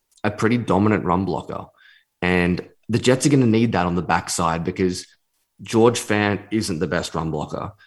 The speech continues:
So having him next to him is gonna give him a leg up and give him an advantage, help him on some of the combo blocks. And I think that's gonna, uh, have a flow-on effect for the rest of the line. So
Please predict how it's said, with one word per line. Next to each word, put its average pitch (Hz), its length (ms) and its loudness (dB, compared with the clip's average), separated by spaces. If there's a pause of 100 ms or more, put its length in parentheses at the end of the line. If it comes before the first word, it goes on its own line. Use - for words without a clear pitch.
(260)
So - 140 0
having 117 360 4
him 104 220 4
next 98 240 0
to 101 100 0
him 92 120 2
is 87 120 0
gonna 92 220 -2
give 90 260 -4
him 127 240 0
a 101 60 4
leg 87 240 0
up 80 200 -4
and 87 140 -6
give 95 140 0
him 135 180 2
an 107 80 2
advantage, 82 640 -4 (220)
help 98 200 2
him 104 140 4
on 95 120 4
some 95 180 0
of 92 60 0
the 98 60 0
combo 104 400 0
blocks. 80 460 -6 (400)
And 107 80 0
I 101 60 2
think 98 180 2
that's 98 240 0
gonna, 90 420 2 (540)
uh, - 120 -10
have 98 180 0
a 90 60 0
flow-on 98 500 4
effect 87 300 0
for 95 120 -2
the 87 80 0
rest - 240 -2
of 85 40 -2
the 82 60 -2
line. 80 360 0
So 85 320 -6